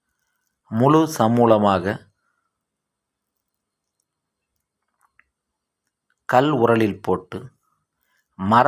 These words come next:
உலக்கையால் நன்றாக இடித்து பொடியாக மாற்றி, அதை ஒரு மெல்லிய துணியில் சலித்து வைத்துக்கொண்டு, எந்த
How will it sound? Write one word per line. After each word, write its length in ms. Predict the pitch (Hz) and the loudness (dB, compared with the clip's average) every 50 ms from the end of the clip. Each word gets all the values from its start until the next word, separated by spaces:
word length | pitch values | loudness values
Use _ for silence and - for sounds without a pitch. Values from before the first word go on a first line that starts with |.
| 151 | 2
உலக்கையால் 640 | 139 123 123 117 113 - - 110 107 110 117 127 123 - 98 | 0 0 -2 -2 -2 -2 -4 0 0 2 0 0 -2 -6 -4
நன்றாக 720 | 101 101 107 113 117 117 113 117 113 107 104 98 113 127 139 - - - 90 | -2 0 0 0 0 0 0 2 2 0 0 -2 -6 -8 -8 -8 -14 -12 -8
இடித்து 480 | 92 98 98 113 107 - - - 117 113 110 | -6 -4 -2 -4 -4 -4 -8 -8 -8 -8 -8
பொடியாக 640 | - - 101 101 101 107 107 107 101 98 95 101 113 | -6 -6 -4 -2 0 0 2 2 0 0 0 -2 -4
மாற்றி, 500 | 101 92 92 95 95 - - 95 101 113 - _ _ _ _ _ _ _ _ _ _ _ _ _ _ _ _ _ _ _ _ _ _ _ _ _ - | -4 -2 -4 -6 -6 -8 -10 -10 -10 -10 -10 _ _ _ _ _ _ _ _ _ _ _ _ _ _ _ _ _ _ _ _ _ _ _ _ _ -2
அதை 280 | 110 117 120 131 127 120 117 | -2 0 2 0 0 0 0
ஒரு 240 | 104 107 113 107 107 - - 98 | 0 0 0 0 -2 -6 -6 -4
மெல்லிய 400 | 98 107 120 131 147 156 156 139 131 127 | -2 -2 0 0 0 -2 0 0 -2 -2
துணியில் 440 | - 113 104 110 101 110 113 123 - _ _ _ | -4 -6 -6 -4 -4 -6 -6 -8 -10 _ _ _
சலித்து 460 | - - - 98 104 104 104 - - 104 | -12 -6 -4 -2 -2 -4 -6 -6 -8 -6
வைத்துக்கொண்டு, 680 | 92 92 95 92 - 92 92 - - 90 90 85 98 117 120 _ _ _ _ _ _ _ _ _ _ _ _ _ _ _ _ _ _ _ _ _ _ _ _ _ _ _ _ _ _ - | -4 -4 -4 -6 -8 -12 -10 -8 -8 -6 -6 -6 -10 -10 -12 _ _ _ _ _ _ _ _ _ _ _ _ _ _ _ _ _ _ _ _ _ _ _ _ _ _ _ _ _ _ -4
எந்த 320 | 113 120 131 143 156 165 | 0 0 0 0 0 0